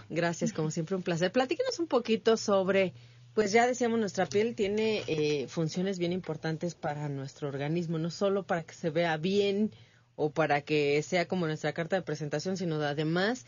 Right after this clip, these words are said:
también, eh, pues cubre funciones indispensables para la vida humana.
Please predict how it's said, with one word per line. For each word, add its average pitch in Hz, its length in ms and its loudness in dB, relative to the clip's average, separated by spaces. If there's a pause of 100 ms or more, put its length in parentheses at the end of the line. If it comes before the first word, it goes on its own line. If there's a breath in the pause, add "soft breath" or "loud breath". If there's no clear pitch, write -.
(380 loud breath)
también, 175 600 2
eh, 156 440 4 (320 soft breath)
pues 170 140 -2
cubre 208 1040 2 (100)
funciones 208 640 0
indispensables 175 840 -4
para 135 220 -8
la 135 100 -6
vida 156 200 -2
humana. 170 240 -6